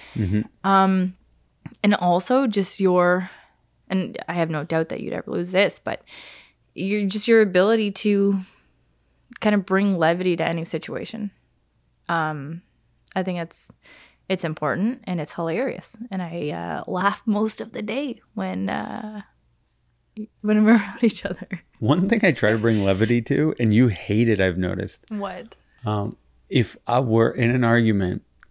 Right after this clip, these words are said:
Speaker 1: and I try to imitate you.
Speaker 2: It's not, that's not levity. You're imitating me out of anger. You're imitating me out of, like, "You said this." And
Speaker 1: I
Speaker 2: it's like,
Speaker 1: do,
Speaker 2: "Come
Speaker 1: I don't even
Speaker 2: on."
Speaker 1: do that voice. I do it much funnier.
Speaker 2: <laughs> Let's
Speaker 1: That
Speaker 2: hear it.
Speaker 1: y-,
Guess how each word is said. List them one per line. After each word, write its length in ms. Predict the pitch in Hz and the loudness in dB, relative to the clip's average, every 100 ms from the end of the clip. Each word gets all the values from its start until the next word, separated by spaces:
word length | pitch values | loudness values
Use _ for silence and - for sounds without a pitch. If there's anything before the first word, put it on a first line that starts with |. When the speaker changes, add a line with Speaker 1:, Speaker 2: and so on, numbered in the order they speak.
| - | -2
Speaker 1:
and 120 | 110 | 0
I 120 | 107 | 0
try 180 | - 120 | -2 -2
to 140 | 117 - | -4 -4
imitate 560 | 110 104 113 - 127 131 | 0 2 0 2 0 2
you. 220 | 139 147 | 2 2
Speaker 2:
It's 100 | 180 | 0
not, 400 | 220 214 233 226 | -4 -4 -4 -4
that's 180 | 214 214 | -8 -6
not 200 | 269 214 | -6 0
levity. 340 | 220 220 233 180 185 | 0 0 -6 -8 -2
You're 140 | 220 | -2
imitating 540 | 220 233 247 262 269 254 | -2 -4 -6 -8 -6 -6
me 200 | 214 - | -6 -4
out 200 | 208 208 | -4 -4
of 140 | 202 - | -8 -6
anger. 400 | 208 208 214 180 | -6 -4 -8 -6
You're 220 | 202 240 | 0 2
imitating 640 | - 240 254 269 311 320 | 2 -2 -4 -4 -6 -4
me 100 | 247 | -2
out 120 | 220 226 | -2 -2
of, 120 | 220 | -2
like, 340 | 208 196 - - - - | -2 -2 -6 -18 -20 -4
"You 180 | 233 302 | -4 0
said 320 | 254 208 190 | 2 2 2
this." 260 | 254 214 - 240 | -4 -4 -6 -2
And 880 | 247 277 311 277 254 226 240 247 220 _ _ | -2 0 -4 -2 -2 -2 -2 -2 -4 _ _
Speaker 1:
I 120 | 233 - | 0 0
Speaker 2:
it's 140 | 110 | 2
like, 80 | 285 | 2
Speaker 1:
do, 60 | 139 | 0
Speaker 2:
"Come 280 | - 110 - | -2 -4 4
Speaker 1:
I 40 | |
don't 180 | 147 190 | 6 8
even 180 | 190 139 | 6 4
Speaker 2:
on." 60 | |
Speaker 1:
do 140 | 101 104 | 2 0
that 200 | 98 90 | 0 -2
voice. 300 | 92 92 - - | -6 -6 -8 -2
I 120 | 110 | 0
do 180 | 131 123 | 4 2
it 160 | 104 | 2
much 240 | 110 143 - | 0 0 -4
funnier. 480 | 131 117 98 - | -2 0 -2 -4
Speaker 2:
<laughs> 40 | - | -8
Let's 160 | 98 | 0
Speaker 1:
That 180 | 120 131 | 2 2
Speaker 2:
hear 80 | - | -2
it. 120 | 101 - | -10 -14
Speaker 1:
y-, 120 | - | -10